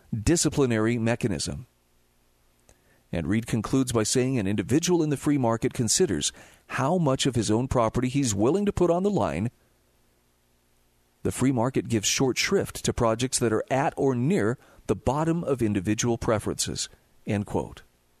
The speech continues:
That's a pretty brilliant explanation, or at least enunciation, of, of how the free market operates.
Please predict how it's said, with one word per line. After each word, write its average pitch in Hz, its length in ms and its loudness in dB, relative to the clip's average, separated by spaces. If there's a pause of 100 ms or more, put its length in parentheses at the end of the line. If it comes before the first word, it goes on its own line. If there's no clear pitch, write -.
(2000)
That's 117 180 -2
a 156 40 0
pretty 151 240 0
brilliant 110 400 2
explanation, 104 800 -2 (640)
or 95 100 0
at 95 60 -2
least 107 180 -2
enunciation, 101 580 -2
of, - 220 -8 (420)
of 98 120 -4
how 123 200 -2
the 151 100 0
free 135 200 0
market 123 340 -2
operates. 95 720 -4